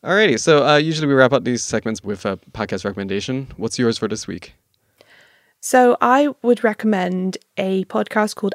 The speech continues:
Speaker 2: Anthems, which comes from Broccoli Content, a U K podcast outfit that's backed by Sony. They call it an anthology series. They publish a daily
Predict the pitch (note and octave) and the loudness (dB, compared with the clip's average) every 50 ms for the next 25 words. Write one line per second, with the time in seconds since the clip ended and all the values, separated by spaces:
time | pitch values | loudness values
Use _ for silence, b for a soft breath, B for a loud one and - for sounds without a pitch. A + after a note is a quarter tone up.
0 | - - A3 A3 G#3+ A3 - - - - - - G#3+ - B B B B A3+ B | -2 0 0 2 0 0 -4 -8 -8 -8 -8 -12 -12 -14 B B B B -6 B
1 | - - - - - - G#3+ G#3 G#3+ G#3+ G#3+ G3+ - - - G#3 G3 F#3+ F#3+ F#3+ | -2 0 0 -2 -2 0 2 2 4 2 2 0 -2 -6 -4 -4 -2 -2 -2 -2
2 | F#3+ F#3+ B B B B B B _ - A3+ A3 - - A3 G#3 G3+ - A3 G#3 | -2 -4 B B B B B B _ 0 0 2 2 0 0 0 2 2 2 2
3 | G#3 F#3+ - F#3 F3+ - - - - - - - _ _ - F#3+ F#3 F#3 F#3 F#3 | 2 2 0 -6 -6 -6 -8 -10 -12 -14 -16 -16 _ _ -4 -2 0 0 -2 -4
4 | F3 A3 _ _ _ _ - G3 G3+ F#3+ - - - G3 F3+ F3+ F#3 F#3 F3+ G3 | -6 -10 _ _ _ _ -2 -2 -2 -2 -2 -4 -4 -2 -2 -2 -4 -4 -6 -10
5 | - _ _ _ _ _ - G3 F#3+ - G3+ F#3 - - F#3 - - - - - | -16 _ _ _ _ _ -4 -4 -4 -2 -6 -6 -4 -4 -4 -4 -4 -6 -8 -6
6 | - - - - - F#3 - - - - F#3+ F3+ F3+ - - F#3 F3+ F3+ F3+ - | -6 -8 -8 -6 -6 -6 -6 -6 -6 -8 -8 -8 -6 -6 -6 -6 -6 -6 -8 -10
7 | - - B B B B B B B B - A3+ A3+ - - A#3+ A3+ - - - | -12 -14 B B B B B B B B 2 2 2 6 6 6 6 6 2 0
8 | - G#3+ - - G3+ G3+ - A3+ A3 A3 G3+ F#3 F#3+ F#3 - - E3+ B2+ - - | 0 0 2 2 0 2 2 4 4 4 2 0 -4 -6 -4 -4 -2 -2 -2 -4
9 | - - - - - B B B B B B B - G3 G#3 - - A#3 A3 G3 | -6 -8 -8 -12 -12 B B B B B B B 0 0 0 2 2 0 0 2
10 | - G#3 G3+ F#3+ - - - - b b b b b b b _ _ _ _ - | 2 0 0 0 -4 -8 -10 -12 b b b b b b b _ _ _ _ -4
11 | F#3+ F#3+ E3 _ - A#3 G#3 G#3+ G#3 G#3 G3+ G3 F#3 F#3 F#3 F#3 F3 - | -4 -4 -4 _ 4 6 6 6 4 4 2 2 0 0 -2 -2 -4 -6